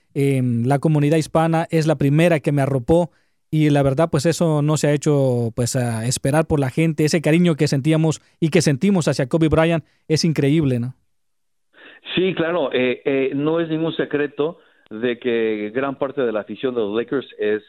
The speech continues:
Speaker 2: es latina, ¿no? Si tú te vas a, vas a un partido de, de la, de la N B A, un partido de los Lakers, pues, eh, vas a ver ahí a muchísima gente hispana, obviamente una, un reflejo de, de la, de, de lo que es Los Ángeles, pero sí, él, eh, eh, eh,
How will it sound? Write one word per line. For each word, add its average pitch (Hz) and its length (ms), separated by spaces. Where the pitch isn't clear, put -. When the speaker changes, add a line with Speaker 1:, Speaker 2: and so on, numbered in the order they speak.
Speaker 2:
es 101 180
latina, 95 400
¿no? 92 100
Si - 140
tú 123 120
te 135 100
vas 117 260
a, 107 180
vas 113 220
a 131 40
un 120 60
partido 117 460
de, 90 260
de 87 400
la, 85 180
de 90 140
la 90 160
N 104 160
B 98 100
A, 101 140
un 117 120
partido 101 320
de 95 60
los 92 160
Lakers, 117 380
pues, 117 240
eh, 104 80
vas 113 260
a 120 60
ver 120 180
ahí 117 200
a 107 260
muchísima 98 580
gente 113 320
hispana, 127 400
obviamente 107 500
una, 110 240
un 113 180
reflejo 117 640
de, 92 840
de 95 100
la, 90 560
de, 98 320
de 95 120
lo 92 120
que 123 100
es 113 100
Los 98 180
Ángeles, 135 420
pero 127 180
sí, 254 380
él, 160 240
eh, 202 240
eh, 117 300
eh, 107 520